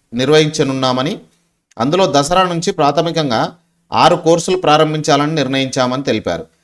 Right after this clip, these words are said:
స్కిల్ యూనివర్సిటీకి ప్రారంభం, విధి విధానాల ఖరారు, కోర్సుల ప్రారంభం తదితర అంశాలపై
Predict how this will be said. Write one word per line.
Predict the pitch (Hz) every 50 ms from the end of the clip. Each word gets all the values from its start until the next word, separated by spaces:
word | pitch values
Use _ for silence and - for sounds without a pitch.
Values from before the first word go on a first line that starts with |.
| _ _ _ -
స్కిల్ | - - - 160 180 190
యూనివర్సిటీకి | 196 180 165 165 165 160 156 - 160 156 151 131 139
ప్రారంభం, | - - 131 131 139 143 143 139 139 139 - - _ _ _ _ _ _ _ _ _ 127
విధి | 131 135 151
విధానాల | 156 160 143 151 147 139 139 135 135 120 -
ఖరారు, | 131 120 135 135 135 131 135 135 135 - _ _ -
కోర్సుల | 143 143 143 - 160 151
ప్రారంభం | 151 135 131 131 131 135 135 139 139 123 131
తదితర | 123 123 123 139 131
అంశాలపై | 131 123 123 123 - 151 147 139 - 104 90 -